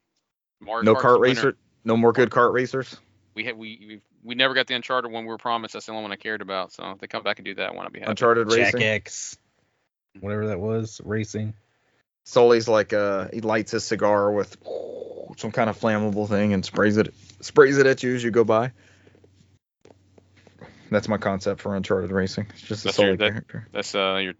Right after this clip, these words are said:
Speaker 1: your TED Talk on, uh,
Speaker 2: <laughs>
Speaker 1: kart racing.
Speaker 2: That's it.
Speaker 1: Yeah.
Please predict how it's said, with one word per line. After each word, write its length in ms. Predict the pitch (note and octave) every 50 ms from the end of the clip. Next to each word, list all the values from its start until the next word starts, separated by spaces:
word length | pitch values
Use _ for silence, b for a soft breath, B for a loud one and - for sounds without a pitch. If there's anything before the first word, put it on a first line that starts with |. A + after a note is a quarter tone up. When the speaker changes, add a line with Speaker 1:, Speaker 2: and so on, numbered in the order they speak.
| _ _ _
Speaker 1:
your 120 | - G2
TED 200 | F#2+ - G#2 -
Talk 380 | - G#2+ G2 G2 G2+ - _ _ -
on, 200 | - - F#2+ F#2+
uh, 180 | F#2 F#2 F#2 F#2 _ _
Speaker 2:
<laughs> 100 | _ _
Speaker 1:
kart 220 | - A2 F2+ E2+
racing. 300 | - - - - - A#2+ -
Speaker 2:
That's 360 | - C3+ - - _ - - _ -
it. 100 | C3+ - -
Speaker 1:
Yeah. 140 | - G2 F#2+